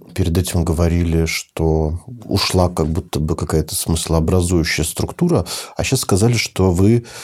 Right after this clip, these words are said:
не потеряли самоуважение, сохранили его и остались с собой, и это тоже смыслообразующие вещи. Можно ли сказать, что что-то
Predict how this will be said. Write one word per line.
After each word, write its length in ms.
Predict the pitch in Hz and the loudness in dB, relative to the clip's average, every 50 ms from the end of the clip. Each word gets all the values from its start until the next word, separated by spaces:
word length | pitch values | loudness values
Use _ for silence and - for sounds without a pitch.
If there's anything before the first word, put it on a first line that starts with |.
| - - | -10 -2
не 180 | - 101 104 104 | 2 4 4 4
потеряли 460 | 104 - - - 117 113 113 110 107 | 2 0 -2 0 4 4 6 6 4
самоуважение, 1120 | 95 - - - 80 82 78 76 78 - - 80 80 85 85 85 101 135 156 160 127 92 | 4 2 0 0 2 2 2 0 0 -2 -2 -2 0 0 0 2 2 4 4 4 4 2
сохранили 600 | - - 98 - - 92 82 85 101 127 135 123 | 0 -2 -4 0 2 2 2 4 4 4 4 4
его 240 | 104 87 82 82 85 | 4 2 2 2 2
и 80 | - 85 | 2 2
остались 460 | 82 - - - 120 120 120 110 - | 0 0 0 0 2 2 2 2 0
с 60 | - | -2
собой, 440 | - - 85 80 - 143 160 160 165 - - - - - | 0 0 0 2 4 4 2 2 0 -4 -12 -10 -4 0
и 80 | 82 | 2
это 320 | 90 110 123 - - 120 113 | 2 2 2 2 2 0 0
тоже 340 | 117 - - 117 101 92 | 0 0 0 2 2 2
смыслообразующие 1000 | 80 - - 80 - - 78 78 78 85 82 78 80 82 82 78 - - - 76 76 | 0 0 -2 -2 -2 0 0 0 2 2 0 0 2 0 0 0 -2 -4 -4 -2 -2
вещи. 460 | 73 82 80 80 - - - 76 76 - - - - - | 0 0 -2 -2 -4 -6 -6 -6 -8 -10 -16 -16 -6 0
Можно 240 | 90 92 92 113 120 | 2 2 4 4 4
ли 60 | 123 | 2
сказать, 300 | 120 - 95 87 95 98 | 2 2 0 0 0 0
что 180 | - - - | -2 -2 -4
что-то 540 | 90 - - - 98 104 104 - 135 131 131 | -4 -2 0 0 0 0 2 2 2 2 0